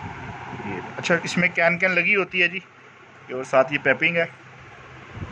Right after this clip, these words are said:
Back side भी इसकी मैं आपको दिखा रहा हूँ। Back इसकी plain नहीं होती,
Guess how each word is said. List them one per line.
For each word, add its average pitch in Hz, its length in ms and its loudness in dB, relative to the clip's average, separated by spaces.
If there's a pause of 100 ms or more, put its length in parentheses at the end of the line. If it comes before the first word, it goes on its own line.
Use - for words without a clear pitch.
(260)
Back 131 200 4
side 160 180 4
भी 165 60 -4
इसकी 170 220 -8
मैं 151 120 2
आपको 135 180 0
दिखा 123 300 4
रहा 139 100 4
हूँ। - 680 -12
Back 131 240 6
इसकी 165 200 -4
plain 156 280 2
नहीं 190 140 2
होती, 165 300 2